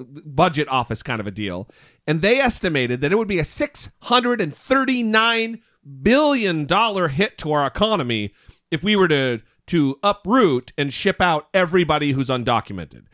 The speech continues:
because they play such a vital role in our economy.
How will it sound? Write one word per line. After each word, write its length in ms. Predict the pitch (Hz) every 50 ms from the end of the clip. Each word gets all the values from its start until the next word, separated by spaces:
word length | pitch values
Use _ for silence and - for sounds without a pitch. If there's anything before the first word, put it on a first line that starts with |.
| _ _ _ _ -
because 300 | 175 175 - 196 190 143
they 120 | 175 190
play 240 | 180 - - 208 196
such 520 | 180 - - - 247 247 277 262 - - -
a 60 | - 180
vital 640 | 151 135 127 135 220 240 254 262 269 240 233 214
role 380 | 196 190 214 247 247 202 156 139
in 60 | 127
our 120 | 127 123 117
economy. 720 | 110 - - 220 262 240 170 127 113 101 92 92 98 -